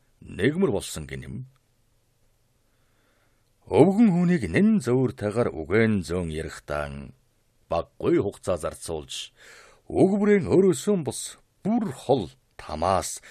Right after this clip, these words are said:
эсвэл диваачингаас нэг нэгээр нь зөөж байгаа юм шиг сэтгэл төрүүлж байлаа. Энэ хугацаанд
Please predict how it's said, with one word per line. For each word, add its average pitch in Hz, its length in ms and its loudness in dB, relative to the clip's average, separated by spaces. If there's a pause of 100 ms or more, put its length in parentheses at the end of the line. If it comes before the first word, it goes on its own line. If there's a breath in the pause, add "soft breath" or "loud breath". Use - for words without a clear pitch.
эсвэл 87 400 -2
диваачингаас 175 800 0
нэг 196 240 2
нэгээр 220 340 2
нь 131 80 -2
зөөж 143 300 2
байгаа 120 240 0
юм 110 80 -2
шиг - 240 -6
сэтгэл 87 640 -8 (320 soft breath)
төрүүлж 82 420 -4
байлаа. - 400 -12 (2500)
Энэ 110 340 4
хугацаанд 120 640 -4